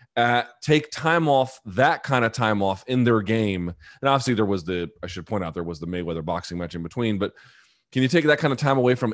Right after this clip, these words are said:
M M A at the elite level and maintain your ability? I, I don't know that you can, but Conor McGregor's gonna tell us that. The second thing, B C, before we move on to the next question is, and he's done this a couple of times in the past.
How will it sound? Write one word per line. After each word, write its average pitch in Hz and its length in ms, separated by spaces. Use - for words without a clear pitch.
M 123 100
M 113 140
A 104 420
at 107 120
the 107 100
elite 104 320
level 98 500
and 104 180
maintain 104 640
your 98 180
ability? 87 440
I, 104 100
I 107 60
don't 120 260
know 123 120
that 113 140
you 110 100
can, 135 300
but 101 100
Conor 107 260
McGregor's 101 220
gonna 90 160
tell 143 220
us 117 120
that. 95 220
The 127 60
second 220 280
thing, 165 120
B 139 100
C, 135 240
before 120 200
we 143 60
move 143 160
on 139 80
to 120 80
the 113 60
next 113 180
question 180 320
is, 120 220
and 143 160
he's 208 180
done 240 280
this 240 160
a 135 80
couple 139 440
of 165 120
times 156 360
in 127 120
the 110 60
past. 127 520